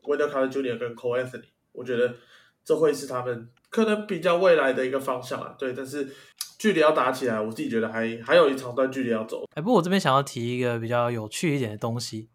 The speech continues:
Speaker 2: 就是可能也没有很有趣啊，就是讲一下我上个赛季，就是开季的时候有发过，我的I G有发过个投票，就是那个时候有两名年轻后卫都分别打得很出色，那，那时候是 Cole Anthony 还有 Tyrese Maxey，因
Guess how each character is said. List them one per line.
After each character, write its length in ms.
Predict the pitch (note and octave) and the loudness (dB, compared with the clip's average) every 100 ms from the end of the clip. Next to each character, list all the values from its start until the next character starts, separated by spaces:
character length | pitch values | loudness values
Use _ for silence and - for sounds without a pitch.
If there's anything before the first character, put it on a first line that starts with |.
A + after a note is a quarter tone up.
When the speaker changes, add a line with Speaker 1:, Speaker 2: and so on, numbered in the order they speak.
| _ | _
Speaker 2:
就 120 | - | -4
是 60 | C#3+ | -2
可 120 | C#3+ | 2
能 100 | F#3 | 4
也 60 | E3+ | 4
没 100 | G3 | 6
有 60 | |
很 80 | D#3+ | 4
有 140 | F#3 A#2 | 2 0
趣 160 | - | 0
啊， 80 | A#2 | -2
就 80 | B2 | -2
是 120 | C#3 | -6
讲 180 | C#3 A2+ | -4 -4
一 40 | |
下 100 | D3+ | 2
我 60 | D#3 | 2
上 160 | G3+ | 2
个 60 | F3 | 2
赛 160 | E3+ C#3+ | 2 0
季， 120 | D3+ | -2
就 120 | C#3+ | -4
是 280 | D3 C#3+ C3+ _ _ _ | -4 -4 -6 _ _ _
开 180 | - G3 | -2 0
季 120 | G#3 | 2
的 80 | G3 | 2
时 100 | C#3 | 2
候 400 | C3+ D3 C#3 - | 4 4 4 -2
有 140 | D3+ | -10
发 280 | A2 C#3+ C#3 | -6 -2 -2
过， 240 | C#3+ D3+ A#2 | -2 -6 -6
我 80 | |
的 60 | A#2 | -6
I 100 | C3+ | -4
G 100 | D3 | -2
有 60 | C3 | -4
发 160 | B2 | -6
过 100 | B2 | -8
个 80 | A#2+ | -8
投 220 | A#2 A2+ | -10 -10
票， 260 | A2 C3+ A2+ _ _ _ _ _ _ | -6 -6 -6 _ _ _ _ _ _
就 100 | - | -10
是 220 | C3+ C#3 | -4 -2
那 160 | C3+ C#3+ | 0 -2
个 80 | C3 | -4
时 120 | - | -4
候 340 | A#2 C3 B2+ _ _ _ _ | 2 2 2 _ _ _ _
有 120 | C#3+ | -2
两 220 | C#3+ C#3+ A#2 | 2 2 0
名 140 | A#2+ | -2
年 100 | B2+ | -2
轻 100 | C3 | -4
后 200 | E3+ F3+ | 0 2
卫 160 | E3+ C#3 | 4 2
都 100 | C#3 | 0
分 180 | F3 F#3+ | -2 0
别 200 | C3+ A#2 | -2 -4
打 180 | G#2+ | -6
得 80 | G#2 | -8
很 100 | G#2 G#2 | -10 -12
出 240 | - C#3+ | -8 -8
色， 320 | D#3 B2+ - _ _ _ _ | -4 -6 -6 _ _ _ _
那， 80 | D3+ | -6
那 80 | |
时 120 | C#3+ A#2+ | -4 -2
候 120 | A#2+ | -4
是 240 | - B2+ | -2 -4
Cole 360 | B2 - D3+ E3 | -4 -6 -2 -2
Anthony 360 | F3 C#3 G#2+ - | -2 -2 -4 -10
还 140 | - | -6
有 260 | B2+ A#2+ A2+ _ | -4 -2 -6 _
Tyrese 360 | - E3 E3 D#3+ | 0 0 2 0
Maxey， 380 | E3 F3+ - | -2 -2 -8
因 80 | A2+ | -10